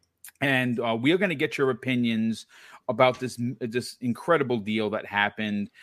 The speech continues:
and get your, and get your raw emotions on what Sony does. But first of all, welcome to the program. Uh, it's great to have you.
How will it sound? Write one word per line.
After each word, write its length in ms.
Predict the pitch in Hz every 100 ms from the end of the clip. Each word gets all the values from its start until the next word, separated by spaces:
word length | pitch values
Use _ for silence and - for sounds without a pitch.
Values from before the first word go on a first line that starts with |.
| - -
and 240 | 120 123
get 260 | 117 143 -
your, 200 | 143 135
and 360 | 131 131 127 120
get 200 | 147 -
your 100 | 135
raw 320 | 131 147 143
emotions 560 | 131 127 143 131 127 117
on 220 | 113 107
what 220 | 120 -
Sony 420 | - 131 120 113
does. 380 | 107 113 110 95 _ _ _
But 160 | - 98
first 220 | - 160
of 60 | 139
all, 100 | 123
welcome 340 | 120 147 165 147
to 100 | 147
the 80 | 117
program. 720 | - 135 127 113 107 101 101 - 110 -
Uh, 100 | 110
it's 180 | 110
great 260 | - 120 120
to 60 | 101
have 240 | 101 92
you. 120 | 82